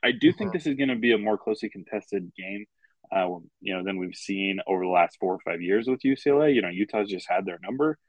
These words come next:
Speaker 1: Um, I'm thinking maybe ten to fourteen points in favor of Utah. It's just, you look at their, and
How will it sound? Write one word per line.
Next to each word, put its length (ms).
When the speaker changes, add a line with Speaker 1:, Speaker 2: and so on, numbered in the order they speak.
Speaker 1:
Um, 500
I'm 140
thinking 360
maybe 680
ten 200
to 60
fourteen 420
points 680
in 140
favor 340
of 100
Utah. 480
It's 140
just, 300
you 140
look 120
at 80
their, 120
and 180